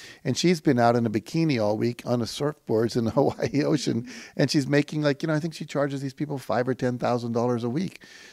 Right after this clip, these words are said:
So is she making a living doing what she loves? Absolutely. But you have to work at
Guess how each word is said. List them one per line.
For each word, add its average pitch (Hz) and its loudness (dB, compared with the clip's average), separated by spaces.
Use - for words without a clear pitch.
So 127 2
is - -4
she - 2
making 139 2
a 131 4
living 139 4
doing 127 4
what 131 2
she - -6
loves? 147 2
Absolutely. 113 0
But 214 2
you 180 6
have 175 6
to 156 4
work 160 2
at 110 2